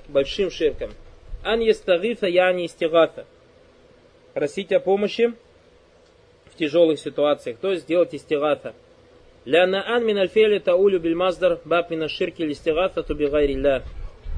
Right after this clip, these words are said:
То есть ширком является истигаса би гайри Аллах, прошение помощи у кого-либо в тяжелой ситуации, кроме Аллаха. «Ау истигататум би гайрилля», у дуа, или же взывать кому-либо, кроме Аллаха.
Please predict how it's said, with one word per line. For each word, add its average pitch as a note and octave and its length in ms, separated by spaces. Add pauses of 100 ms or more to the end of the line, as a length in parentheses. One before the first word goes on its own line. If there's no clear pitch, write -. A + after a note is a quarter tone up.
(260)
То A#2 80
есть - 180
ширком F#3 360
является D#3+ 500
истигаса D3+ 540
би C#3+ 120
гайри C#3+ 300
Аллах, F3 320 (520)
прошение E3 460
помощи E3+ 460
у C#3+ 60
кого-либо D#3 540
в A#2+ 80
тяжелой D3 300
ситуации, D3 400
кроме D3+ 260
Аллаха. F#3 400 (680)
«Ау A3+ 180
истигататум F3+ 720
би D#3 100
гайрилля», D3+ 420
у D3+ 100
дуа, D#3+ 400 (360)
или F#3 220
же D#3+ 200
взывать D3+ 440
кому-либо, D3+ 480
кроме C#3+ 320
Аллаха. E3+ 480